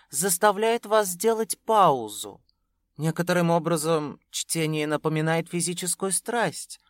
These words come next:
которая состоит настолько же из действий, насколько и из пауз, которым предшествовало то,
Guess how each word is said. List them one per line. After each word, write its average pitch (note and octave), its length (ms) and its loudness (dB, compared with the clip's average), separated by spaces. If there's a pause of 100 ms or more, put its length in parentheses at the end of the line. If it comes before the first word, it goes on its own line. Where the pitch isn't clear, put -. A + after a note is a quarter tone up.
(200)
которая C#3+ 500 2
состоит D3 500 0
настолько D3 520 -2
же C#3 180 -2
из C3+ 140 -6
действий, D3 720 -4 (320)
насколько F#3 560 0
и F3 340 -2
из G3 140 -4
пауз, C3 680 2 (200)
которым D3 500 0
предшествовало C#3+ 1040 -2
то, A3+ 340 0